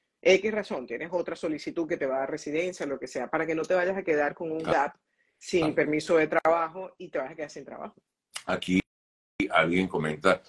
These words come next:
Speaker 2: que está especializado en el área de informática, etcétera. Eh, de hecho, tiene veinte años. Ahora, me, me imagino que la pregunta viene, eh, o el comentario viene porque quieren preguntar, ¿qué debo hacer? O sea, eh, tú hablabas de que perfectamente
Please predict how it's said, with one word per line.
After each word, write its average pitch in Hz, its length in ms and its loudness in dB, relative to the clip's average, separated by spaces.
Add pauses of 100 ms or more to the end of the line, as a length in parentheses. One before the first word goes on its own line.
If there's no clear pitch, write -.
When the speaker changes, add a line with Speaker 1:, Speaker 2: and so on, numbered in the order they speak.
(240)
Speaker 2:
que 95 440 4
está 73 380 -4
especializado 80 680 -4
en 87 80 -2
el 80 80 0
área 78 140 0
de 82 80 -4
informática, 85 920 0
etcétera. 78 560 -4 (240)
Eh, 71 140 -8
de 73 140 -2
hecho, - 200 -8
tiene 80 240 -8
veinte 87 500 0
años. 80 580 -4 (320)
Ahora, 85 360 4 (260)
me, 82 200 -12
me 82 140 -4
imagino 90 420 -2
que 101 80 -4
la 90 100 4
pregunta 87 400 0
viene, 95 500 0
eh, 87 400 -2
o 78 140 -2
el 76 80 -6
comentario 78 480 -8
viene 92 300 -8
porque 90 480 -8
quieren 85 220 -6
preguntar, 85 520 -2
¿qué 117 220 0
debo 110 360 0
hacer? 113 380 2
O - 80 -16
sea, 73 240 0
eh, - 420 -20
tú 82 160 -2
hablabas 90 360 0
de - 160 -8
que - 100 -8
perfectamente 85 920 -8